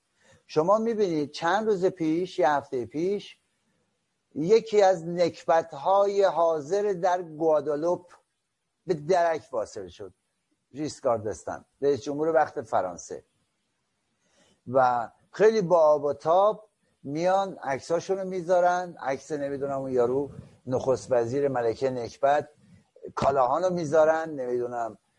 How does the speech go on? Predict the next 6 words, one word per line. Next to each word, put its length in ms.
جیمی 280
کارتر 420
رو 160
میذارن، 760
اه، 80
اون 360